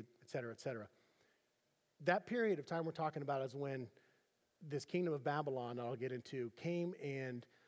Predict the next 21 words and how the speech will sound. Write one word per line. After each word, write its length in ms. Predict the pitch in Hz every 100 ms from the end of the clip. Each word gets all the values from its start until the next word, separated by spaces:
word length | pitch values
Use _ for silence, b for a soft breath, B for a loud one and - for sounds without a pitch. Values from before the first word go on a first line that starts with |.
| b
laid 300 | 151 147 147
siege 400 | - 185 170 139
against 420 | 131 135 120 - - 123
Jerusalem, 520 | 143 143 - 113 107
laid 200 | 131 120
siege 260 | 175 160
against 240 | 139 135 -
the 100 | -
Israelites, 520 | 143 135 120 120 - B B B -
and 120 | 139
they 100 | 135
took 240 | - 233 165
a 60 |
bunch 380 | 117 151 190 202
of 140 | 180
them 80 | 147
back 320 | 127 147 147 - - -
to 320 | 175 165 156 156
Babylon 480 | 143 143 139 131 120
with 200 | 131 -
them 240 | 110 101